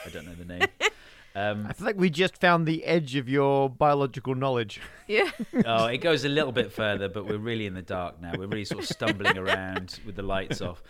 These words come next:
Speaker 1: So, yeah, it makes sense for the molecular system within an individual organism to all be lined up and, and agree on doing it one way or the other.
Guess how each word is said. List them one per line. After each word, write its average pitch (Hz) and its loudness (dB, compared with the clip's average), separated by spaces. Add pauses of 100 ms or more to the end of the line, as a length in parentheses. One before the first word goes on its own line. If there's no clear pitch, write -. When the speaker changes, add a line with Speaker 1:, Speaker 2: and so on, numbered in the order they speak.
(300)
Speaker 1:
So, - 2
yeah, 165 4
it 139 -2
makes 170 0
sense 107 -6
for 113 0 (600)
the 113 -8
molecular 117 -4
system 117 -8 (140)
within 127 -4
an 120 -6
individual 117 -6
organism 98 -4 (460)
to 143 -6
all 151 0
be 127 -2
lined 113 -2
up 98 -6
and, 101 -10
and 107 -8
agree 113 -4
on 98 -6 (640)
doing 104 -4
it 101 -12
one 107 -4
way 95 -2
or 95 -8
the 92 -4
other. 87 -12